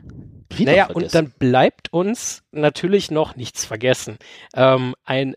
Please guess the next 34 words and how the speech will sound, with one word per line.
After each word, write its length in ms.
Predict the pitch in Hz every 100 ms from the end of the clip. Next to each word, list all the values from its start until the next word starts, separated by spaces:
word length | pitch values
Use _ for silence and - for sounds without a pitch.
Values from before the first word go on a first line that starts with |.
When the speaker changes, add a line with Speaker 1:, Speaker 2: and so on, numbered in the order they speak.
| _
Speaker 2:
Zauberer 680 | - 143 170 156 143 143 -
kommt 520 | - 139 139 - - _ _ -
nie 220 | 160 214
zu 200 | - 143
spät. 480 | - 120 113 113 -
Der 160 | 135
Gandalf, 640 | 131 151 208 202 214 208 -
obwohl 480 | 151 135 143 170 175
mit 400 | 151 147 - - -
Bart 440 | 139 156 170 -
und 260 | 151 139 127
Stock 480 | - - 156 - -
und 380 | 143 135 127 -
etwas 360 | - 135 -
zottelig 540 | - 151 151 143 - 135
ausgerüstet, 720 | 170 - 156 156 - 151 - - - - -
hat 160 | 147
sich 180 | 151 135
ja 120 | 131
nie 360 | 135 131 147 151
so 140 | 131
richtig 380 | 117 127 131 -
für 120 | -
die 120 | 117
Piraterie 640 | - 127 120 107 131 113 110
begeistern 680 | - 104 98 - - 107 104
können. 360 | - 98 98 - _ -
Speaker 1:
Gandalf 320 | 110 127 104
mit 160 | 117 -
Pi-Bart? 560 | 120 107 113 165 - - _ _ _ _ _ _ _ _ _
Speaker 2:
Woran 380 | 135 170 170 139
hattet 300 | 135 123 123
ihr 120 | 131
liegen? 400 | 117 107 98 95